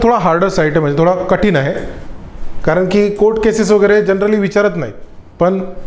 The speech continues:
आ, परमानंद कटारा विरुद्ध युनियन ऑफ इंडिया हे प्रकरण खालीलपैकी कोणत्या बाबींशी संबंधित आहे? आ, एकोणीसशे एकोणनव्वदला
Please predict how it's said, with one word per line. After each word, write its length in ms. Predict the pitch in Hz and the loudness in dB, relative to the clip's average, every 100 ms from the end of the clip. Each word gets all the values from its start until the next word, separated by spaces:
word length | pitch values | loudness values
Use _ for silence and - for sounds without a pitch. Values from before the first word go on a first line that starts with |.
| - - - - - | -4 -6 -10 -16 -6
आ, 360 | - 135 135 135 117 - - - - - - 160 | 0 0 2 0 -4 -10 -16 -14 -8 -8 -4 -2
परमानंद 440 | 175 202 214 214 | 0 0 0 0
कटारा 380 | 214 190 202 156 | 0 0 0 0
विरुद्ध 280 | 156 170 185 | -2 -2 -2
युनियन 340 | 180 180 196 | -2 -4 -4
ऑफ 160 | 196 185 | -2 -2
इंडिया 200 | 180 143 | -2 -2
हे 120 | 160 | -4
प्रकरण 340 | 160 165 185 165 | -6 -6 -6 -4
खालीलपैकी 400 | 156 165 170 185 | -2 -2 -4 -2
कोणत्या 280 | 185 170 185 | -2 0 0
बाबींशी 420 | 170 170 175 185 | 2 0 -2 -4
संबंधित 440 | 165 147 143 139 | -4 -4 -6 -6
आहे? 160 | 120 113 - - - - - - - 135 | -6 -8 -14 -20 -20 -20 -16 -14 -2 2
आ, 280 | 143 147 151 - - - - - - - | 2 2 -2 -6 -8 -12 -12 -12 -6 -2
एकोणीसशे 420 | 156 202 214 226 | 2 2 2 2
एकोणनव्वदला 680 | 196 208 208 180 156 151 | 2 2 2 2 2 2